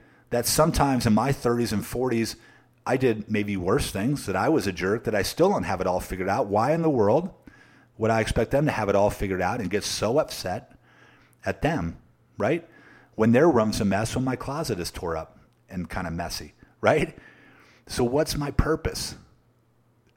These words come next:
What's my purpose? To maybe show patience, to give a little leeway. My purpose is to really love and serve and encourage and build up the, the strengths that are in them, not find the weaknesses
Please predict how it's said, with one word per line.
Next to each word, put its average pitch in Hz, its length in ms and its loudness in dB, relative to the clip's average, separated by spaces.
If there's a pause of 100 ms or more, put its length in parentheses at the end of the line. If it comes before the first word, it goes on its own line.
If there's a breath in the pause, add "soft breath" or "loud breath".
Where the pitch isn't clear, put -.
(180 soft breath)
What's 117 180 -2
my - 140 0
purpose? 143 420 2
To 135 80 0
maybe 139 240 2
show 147 260 2
patience, 98 520 0
to 123 100 -6
give 143 140 0
a 151 40 4
little 120 260 2
leeway. 92 500 -4 (1040 loud breath)
My 104 100 -4
purpose 139 420 4
is 127 140 -4
to 110 80 -2
really 120 260 4
love 113 380 2
and 90 100 0
serve 143 400 2
and 92 80 -4
encourage 101 520 0
and 90 160 -6
build 135 260 4
up 135 240 -2
the, 110 220 -6
the 110 120 -4
strengths 127 880 -2 (460 loud breath)
that 107 220 2
are 101 80 6
in 98 160 4
them, 135 200 4
not 135 300 0
find 131 460 2
the 107 140 2
weaknesses 110 880 -2